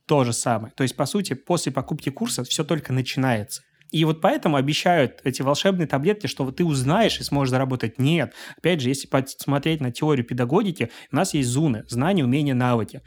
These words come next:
То есть знания должны трансформироваться в умения, потом должны трансформироваться в навыки, и все это происходит через практику. То есть это прям через практику, через работу дополнительно. Не просто прослушал.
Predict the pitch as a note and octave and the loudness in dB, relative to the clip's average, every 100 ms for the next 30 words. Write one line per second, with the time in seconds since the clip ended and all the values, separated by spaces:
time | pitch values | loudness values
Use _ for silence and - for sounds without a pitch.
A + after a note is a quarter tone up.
0 | - - B2 A2 C3 A3+ G3 A#2+ B2 C#3+ | -10 -2 0 0 0 2 0 0 -2 -2
1 | C#3 A#2+ C3 C3+ C#3+ B2 - A#2+ C3 B2+ | -2 -4 -4 -2 0 -2 -2 0 2 4
2 | A3+ E3 A#2 B2+ E3 C#3+ A#2 C#3 B2 A2+ | 4 2 -2 -4 -4 -4 -4 -6 -6 -8
3 | C3+ B2+ D3+ B2 - G#2+ B2+ D#3+ G3 - | -4 -4 -2 -4 -4 -2 0 2 2 -2
4 | - - - - F#3 A3 E3 A#2+ - E3+ | -10 -20 -8 -2 0 0 -2 -2 -2 -4
5 | - C#3 - C#3+ B2 - B2+ C3 _ _ | -2 -4 0 2 2 -2 -14 -16 _ _
6 | C#3+ A#2+ - G3+ F#3 - C3+ G#2+ - B2 | -2 0 0 -2 -4 -2 -2 -2 -4 -4
7 | - - G3+ - G3 - - A#2+ A#2+ A2+ | -2 -2 -2 -2 -12 -4 -2 0 0 0
8 | C#3 D#3 A#2 A#2 B2+ C3+ B2+ A#2+ A2+ G#3 | 0 -2 -4 -4 -2 -2 -2 -4 -4 -4
9 | G3+ A#2+ A#2+ - C#3+ - G#2+ | -6 -6 -6 -4 -6 -6 -12